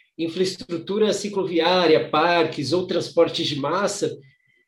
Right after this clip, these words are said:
que tem uma, uma qualidade espacial, né, pra que as pessoas cheguem a pé até esses pontos ou usem esses pontos sem precisar se deslocar muito de, do, das suas casas, elas são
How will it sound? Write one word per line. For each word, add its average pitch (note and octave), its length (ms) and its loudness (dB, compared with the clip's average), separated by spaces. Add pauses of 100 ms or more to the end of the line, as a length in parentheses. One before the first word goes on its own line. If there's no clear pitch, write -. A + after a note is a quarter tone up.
(160)
que C#3+ 240 -12
tem G#3+ 380 4
uma, E3 500 -2
uma D3 320 -8
qualidade D3 880 -2
espacial, C3+ 760 -4
né, C#3+ 140 -2
pra - 160 -6
que - 80 -4
as - 80 -4
pessoas - 340 -2
cheguem F#3 380 2
a D#3 140 2
pé F3+ 380 4
até D#3+ 200 2
esses D#3 320 -2
pontos C#3+ 480 -4
ou D#3 260 2
usem G3+ 280 2
esses - 300 -4
pontos D3 280 -6
sem E3 120 -2
precisar D3 400 -6
se - 120 -8
deslocar D3 480 -4
muito E3+ 640 -4 (100)
de, D3 300 -8
do, D3+ 320 -2
das D3+ 200 0
suas - 220 2
casas, E3 500 0
elas D#3+ 240 4
são E3+ 280 -2